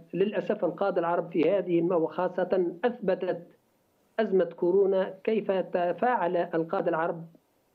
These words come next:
خي-، خي-، حيال هذه الأزمة. للأسف أعتقد أن الش-، أن الاتحاد الأوروبي ممكن أن يعول عليه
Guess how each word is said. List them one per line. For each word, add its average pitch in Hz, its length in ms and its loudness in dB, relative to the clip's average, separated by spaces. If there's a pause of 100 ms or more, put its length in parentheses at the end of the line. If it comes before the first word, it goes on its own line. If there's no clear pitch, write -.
(160)
خي-، 196 320 -2
خي-، 233 340 -4 (480)
حيال 185 400 2
هذه 170 340 2
الأزمة. 160 500 0 (420)
للأسف 185 680 -2 (240)
أعتقد 190 460 -2
أن 185 180 2
الش-، 165 240 -2
أن 170 420 2
الاتحاد 208 600 -2
الأوروبي 190 520 0
ممكن 190 380 0
أن 180 120 2
يعول 175 440 0
عليه 175 420 0